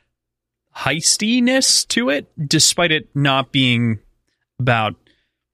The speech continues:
Sherlock Holmes stealing things. It's about the deconstruction. Like, it, to me, that is the most direct comparison and almost emulation of this story. I don't think that's something that he was latching into. I know that he said that he likes the movie, but,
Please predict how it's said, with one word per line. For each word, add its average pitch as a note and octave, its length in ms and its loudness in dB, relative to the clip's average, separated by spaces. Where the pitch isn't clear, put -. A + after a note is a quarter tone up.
Sherlock A#2 380 0
Holmes D3+ 420 2
stealing G2+ 380 -2
things. F#2 360 -2
It's G2 100 -4
about G#2 200 -2
the G#2+ 60 -8
deconstruction. G2+ 1300 -4
Like, A2+ 200 -2
it, A#2 140 -2
to - 140 0
me, D#3+ 220 0
that C#3 180 0
is B2+ 140 0
the B2+ 140 0
most A#2+ 480 0
direct A2 360 -2
comparison G#2+ 800 0
and A2 200 -4
almost C3 460 0
emulation G#2+ 640 -2
of C3 100 -2
this C3+ 140 0
story. D3 480 -2
I A#2+ 60 0
don't B2 280 0
think B2+ 360 -4
that's D3 240 0
something D#3 300 -2
that C#3 80 -4
he C#3+ 60 2
was C3+ 160 2
latching C#3 300 0
into. C3 300 0
I A2+ 120 0
know B2 140 2
that C#3 140 -4
he G#2+ 80 0
said G#2 200 0
that G2 80 -6
he F2 60 -10
likes F#2+ 400 -4
the E3+ 80 -4
movie, F#3+ 580 -2
but, A2 200 0